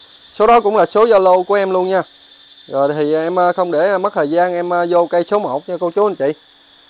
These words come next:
Cây, à, số một là cây, à, linh sam, à, tám mươi sáu gin nha cô chú anh chị. Cây, à, lùn nha.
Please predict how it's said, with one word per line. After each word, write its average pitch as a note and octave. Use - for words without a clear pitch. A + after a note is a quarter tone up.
Cây, F3+
à, F3
số G#3
một D3
là D#3
cây, E3+
à, E3+
linh F3
sam, F3
à, E3
tám G#3
mươi G#3
sáu G#3
gin F#3+
nha F3+
cô F3+
chú G3
anh G#3
chị. C#3+
Cây, E3
à, D#3+
lùn D3
nha. E3+